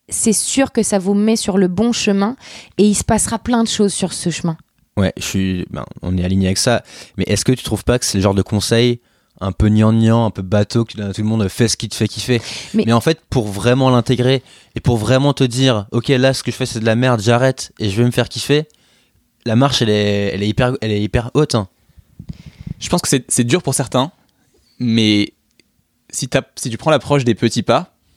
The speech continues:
Speaker 3: et tu te dis, ok, je vais commencer par une première étape,
Speaker 1: Ouais.
Speaker 3: un premier truc, euh, t'as un boulot qui te, qui te fait chier, bon, bah, tu commences par le, le petit pas à côté, à faire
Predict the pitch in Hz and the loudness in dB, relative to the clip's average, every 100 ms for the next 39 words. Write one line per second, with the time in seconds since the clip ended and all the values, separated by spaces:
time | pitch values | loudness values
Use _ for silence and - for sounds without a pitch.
0 | _ - - - 104 117 147 104 _ _ | _ -20 -12 -6 -2 0 0 -4 _ _
1 | _ - - 110 117 120 123 107 - 127 | _ -12 -8 -4 -2 0 0 -2 -2 -4
2 | 123 120 113 127 160 233 240 220 123 131 | 0 0 2 0 0 -2 -2 -2 -2 0
3 | 127 - 135 135 - 277 277 101 92 95 | -2 0 -4 -4 -12 -18 -12 -10 -8 -10
4 | 95 - - 98 107 110 - 107 95 - | -10 -6 0 2 4 2 2 0 0 -4
5 | 107 - 117 101 95 - 107 104 104 - | -2 0 0 0 -2 -2 0 0 -2 -4
6 | _ 107 104 - - 101 101 - 107 113 | _ -8 -8 -8 -2 0 0 0 2 2
7 | - 98 | 0 -2